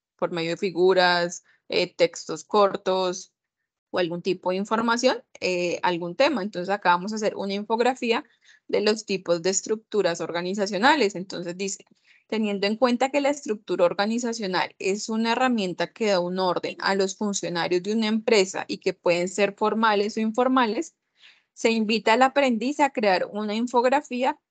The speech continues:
sobre los tipos de estructuras organizacionales, teniendo en cuenta si son matriciales, circulares, horizontales,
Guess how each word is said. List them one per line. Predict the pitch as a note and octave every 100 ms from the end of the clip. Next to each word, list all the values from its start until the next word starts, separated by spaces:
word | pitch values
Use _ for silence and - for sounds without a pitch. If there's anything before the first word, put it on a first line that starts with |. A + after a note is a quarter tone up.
| _
sobre | - A3 A3 A3
los | A3 G3 G3 -
tipos | A3+ F#3 G3 G3
de | A#3
estructuras | A#3+ - A3+ _ F#3 F3+ F3+ G3+
organizacionales, | G3 G3+ G3+ G#3 A3+ G#3 G3+ F#3 B3+ A#3 D3+ -
teniendo | F#3+ F#3 E3+ D#3+
en | E3 E3+
cuenta | G3+ F#3+ F3
si | G#3
son | G#3 F3+ -
matriciales, | G3 G3 E3+ A3+ G#3+ A3 A3
circulares, | A3+ G3+ - F#3 F3+ G#3 A3+ A3+ A3+
horizontales, | G3 G3 G3+ E3 D#3 A3 A#3+ A3+ -